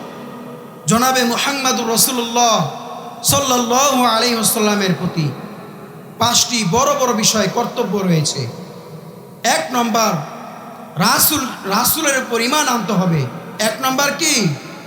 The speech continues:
রাসূলের উপর ঈমান আনতে হবে। দুই নম্বর,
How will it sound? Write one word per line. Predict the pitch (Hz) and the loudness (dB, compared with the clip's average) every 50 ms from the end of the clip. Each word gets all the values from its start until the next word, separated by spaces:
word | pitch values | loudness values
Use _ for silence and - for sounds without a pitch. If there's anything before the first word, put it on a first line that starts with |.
| - - - - - - - - | -16 -16 -18 -18 -18 -16 -8 0
রাসূলের | 170 208 254 311 320 - 320 294 269 254 247 | 2 2 4 4 2 2 2 2 2 2 2
উপর | 226 240 233 233 | 2 0 0 0
ঈমান | 240 277 302 294 269 | 0 2 0 2 2
আনতে | 254 240 220 175 233 | 2 0 0 0 2
হবে। | 214 208 202 180 190 170 143 131 - - - - - - - - - - - - - - - - - - - - 147 | 2 2 4 4 2 2 2 0 -4 -8 -10 -12 -14 -14 -14 -14 -14 -16 -16 -16 -18 -18 -18 -18 -18 -18 -8 -2 2
দুই | 196 285 339 349 | 2 4 4 4
নম্বর, | 339 330 311 302 302 294 269 233 | 4 2 2 4 4 4 4 4